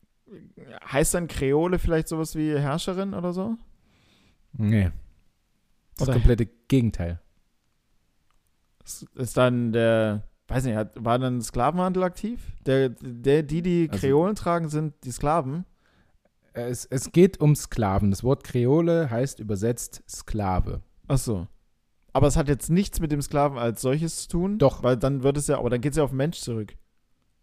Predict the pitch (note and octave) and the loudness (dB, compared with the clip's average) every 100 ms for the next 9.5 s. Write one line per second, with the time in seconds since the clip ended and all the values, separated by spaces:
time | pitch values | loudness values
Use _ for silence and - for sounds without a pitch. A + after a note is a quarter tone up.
0 | _ - A2 G#2+ A2+ - A2+ G#2 - A#2+ | _ 0 0 2 -2 -2 -2 0 0 -2
1 | F3 - G3 B2 - - - B2 - - | -2 -6 -4 -6 -8 -18 -2 4 4 4
2 | G#2 - A2 A#2+ D3+ B2+ D3+ F#3 D#3 E3 | -2 -2 0 2 4 4 2 0 -2 -2
3 | - A#2 G#2 G#2 A2 C#3 - D#3+ F#3 G#3 | -2 -4 -2 -2 0 2 2 2 4 6
4 | F#3+ C#3 B2+ B2 B2+ B2+ B2 A#2+ A#2 A#2+ | 6 4 2 0 0 0 0 0 -2 -4
5 | A#2+ C3+ B2 G2+ A#2 C#3 D3+ - B2 A#2 | -6 -6 -2 0 -2 -2 -6 -6 -2 0
6 | B2 C3 B2+ A2+ C3 B2 C3 A#2+ A2 C3 | -2 -4 -4 -4 -2 -2 -2 -4 -2 0
7 | E3+ D3 - - - - A#2+ A#2+ A#2 A#2 | 0 -2 -6 -12 -6 -2 0 0 -2 -2
8 | A2+ A2 G#2+ - B2+ B2+ A#2+ A#2 A#2+ A#2+ | -2 -2 -4 -4 -4 -2 -4 -2 0 0
9 | A2+ - F#2+ - F#2+ | -2 -4 -10 -8 -8